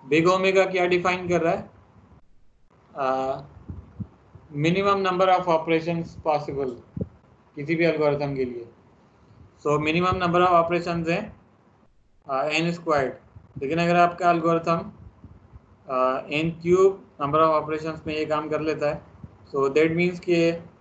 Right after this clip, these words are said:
that also belongs to this family। सही है? So, uh, उसका जो lower bound है उससे ज़्यादा है, तो means this, uh, this complexity class belongs to this algorithm,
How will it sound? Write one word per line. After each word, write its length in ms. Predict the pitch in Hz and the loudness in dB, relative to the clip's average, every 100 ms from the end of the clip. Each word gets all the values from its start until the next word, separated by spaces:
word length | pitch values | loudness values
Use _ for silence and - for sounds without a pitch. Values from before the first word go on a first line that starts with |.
| - _ - - 139 | -20 _ -20 -12 -4
that 340 | 131 143 156 | -2 2 4
also 320 | 160 160 180 | 4 4 2
belongs 380 | 156 151 156 160 165 | 2 2 0 0 -6
to 80 | |
this 260 | 151 151 - | -6 -6 -6
family। 340 | 143 143 180 214 - _ _ _ _ _ _ _ _ _ _ _ _ _ _ _ _ | -4 -2 -2 -4 -10 _ _ _ _ _ _ _ _ _ _ _ _ _ _ _ _
सही 240 | 143 147 | -2 0
है? 60 | 196 | 0
So, 440 | 202 170 165 165 - - - - 139 | 2 4 6 4 0 -18 -16 -12 -6
uh, 400 | 135 135 135 139 - - | -2 -2 -4 -8 -18 -16
उसका 240 | - 175 | -2 0
जो 200 | 165 170 | 2 2
lower 320 | 160 156 175 | 4 4 4
bound 340 | 175 175 170 170 | 6 4 4 2
है 60 | |
उससे 260 | 175 175 175 | 2 0 -2
ज़्यादा 320 | 156 147 165 | 2 2 2
है, 380 | 185 170 190 - - - _ _ - | 0 0 -6 -10 -20 -20 _ _ -10
तो 100 | 147 | -6
means 480 | 143 156 170 170 - | -2 0 0 -2 0
this, 140 | 170 170 - - _ - - - | 0 -2 -12 -20 _ -20 -18 -8
uh, 380 | 131 131 135 - - _ _ _ _ - - _ - | -4 -2 -4 -6 -14 _ _ _ _ -20 -20 _ -4
this 140 | 147 151 | -4 0
complexity 600 | 165 160 165 165 165 175 165 | 0 0 0 0 -2 -2 2
class 220 | 151 156 | 2 2
belongs 480 | 139 143 147 160 160 | 0 0 0 0 -4
to 80 | 151 | -6
this 160 | 147 | -4
algorithm, 520 | 143 131 135 135 156 | -2 0 0 -2 -6